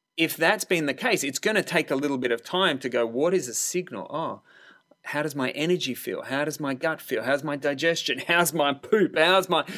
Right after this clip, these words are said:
how's all those parts to this, like, feedback puzzle?" But you've gotta be involved. You've gotta actually, and that's why I'm a big fan of a person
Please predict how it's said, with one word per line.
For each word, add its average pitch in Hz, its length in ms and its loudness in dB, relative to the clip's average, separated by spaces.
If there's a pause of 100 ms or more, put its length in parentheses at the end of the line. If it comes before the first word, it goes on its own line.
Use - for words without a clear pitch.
(200)
how's 202 280 6
all 208 120 4
those 170 240 6
parts - 440 2
to 156 160 -2
this, 135 360 -4
like, 139 300 2 (680)
feedback 175 760 2
puzzle?" 208 600 0 (640)
But 151 560 2
you've 147 340 -2
gotta 147 220 4
be 135 160 -2
involved. 117 480 -2 (200)
You've 131 200 2
gotta 143 200 6
actually, 139 360 4
and 127 100 4
that's 139 140 -2
why 139 160 2
I'm 135 60 2
a 127 60 2
big 127 200 -8
fan 123 260 0
of 113 80 -6
a 117 60 -2
person 127 480 -2